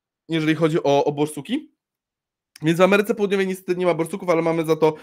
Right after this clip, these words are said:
jedną łasicę, która chce być nimi wszystkimi. I teraz przechodząc do źródeł, to jest właśnie to. Honey Badger Master of Mayhem. To jest właśnie ten dokument, e, nie Animal of Mayhem, zawsze zapominam. To jest właśnie ten dokument, gdzie jest ten Staffus, Snaffus, to jakoś tam nie nazywał.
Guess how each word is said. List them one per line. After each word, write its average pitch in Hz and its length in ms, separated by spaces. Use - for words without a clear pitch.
jedną 175 220
łasicę, 160 380
która 151 200
chce 156 180
być 151 160
nimi 139 180
wszystkimi. 104 480
I - 60
teraz 226 260
przechodząc 185 500
do 165 120
źródeł, 147 440
to 185 100
jest 175 120
właśnie 160 240
to. 110 320
Honey 185 260
Badger 170 300
Master 160 300
of 135 160
Mayhem. 196 560
To 156 80
jest 165 100
właśnie 165 240
ten 156 160
dokument, 165 480
e, 131 640
nie 127 140
Animal 113 260
of 110 100
Mayhem, 113 280
zawsze 117 180
zapominam. 107 340
To - 320
jest 180 80
właśnie 180 240
ten 170 140
dokument, 160 460
gdzie 139 240
jest 147 200
ten 131 100
Staffus, 147 580
Snaffus, 139 500
to 131 60
jakoś 127 220
tam 127 120
nie 123 60
nazywał. 180 420